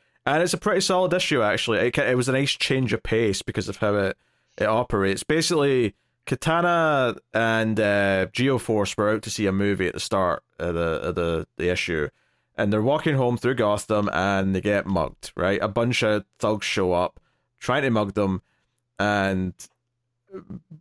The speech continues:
Bi-, Bi-, Brian has, like, an interesting reaction to this. He's like, "Oh, this is just like my homeland. The poor people ask for money, so you give them some money, and they go away." And he tosses them a coin, right? Almost really condescending.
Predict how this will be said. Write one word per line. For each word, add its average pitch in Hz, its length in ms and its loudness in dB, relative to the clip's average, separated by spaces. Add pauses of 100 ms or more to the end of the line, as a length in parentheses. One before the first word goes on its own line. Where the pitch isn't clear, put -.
(260)
Bi-, 185 280 0
Bi-, 208 300 2
Brian 226 480 0
has, 196 180 0
like, 175 140 -2
an 147 180 2
interesting 135 440 0
reaction 104 400 0
to - 40 -10
this. 156 140 -2
He's 131 80 -4
like, - 160 0 (240)
"Oh, 190 180 4
this 202 160 0
is 170 80 0
just 175 160 0
like 185 100 0
my 139 120 0
homeland. 110 680 0 (220)
The 135 100 -2
poor 180 180 0
people 165 340 0
ask 131 180 0
for 123 80 0
money, 101 240 2
so 104 140 -2
you 107 100 2
give 117 160 0
them 120 120 -4
some 110 180 -2
money, 87 340 -2 (100)
and 101 100 -2
they 101 60 0
go 98 180 0
away." 82 360 0 (360)
And 120 140 2
he 135 100 2
tosses 165 460 0
them 160 160 0
a 127 60 0
coin, 131 560 0 (160)
right? 135 300 0 (280)
Almost 151 340 2
really 143 200 2
condescending. 120 800 0